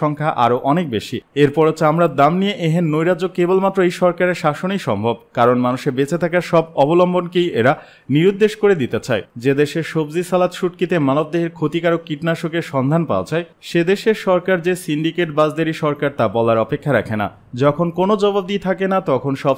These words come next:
সেক্টরে সরকারের দোসরাই সবকিছু নিয়ন্ত্রণ করে, যার কারণে সাধারণ মানুষকে মৃত্যুর দিকে ঠেলে দিতেও তাদের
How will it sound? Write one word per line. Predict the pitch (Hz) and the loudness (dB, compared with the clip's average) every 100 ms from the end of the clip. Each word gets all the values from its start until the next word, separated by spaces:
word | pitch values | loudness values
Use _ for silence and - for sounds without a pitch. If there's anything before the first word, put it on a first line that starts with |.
| - | -2
সেক্টরে | 160 156 160 165 | -6 -4 -6 -4
সরকারের | - 143 147 139 | -2 -2 -2 -2
দোসরাই | 127 135 165 156 151 160 | -2 -4 -2 -2 0 -2
সবকিছু | 156 160 160 | -2 -4 -2
নিয়ন্ত্রণ | 143 131 147 170 147 | 2 4 4 2 2
করে, | 110 101 - 117 | 2 0 -4 -4
যার | 131 139 | 2 2
কারণে | 135 143 139 143 | 4 0 2 -2
সাধারণ | 151 151 202 | 0 2 4
মানুষকে | 196 196 185 202 | 2 0 0 0
মৃত্যুর | 170 156 160 180 175 | 2 0 0 -2 -2
দিকে | 175 175 | -2 -2
ঠেলে | - 170 170 | 0 -2 -2
দিতেও | 180 175 170 | -2 -2 0
তাদের | 127 104 | 2 2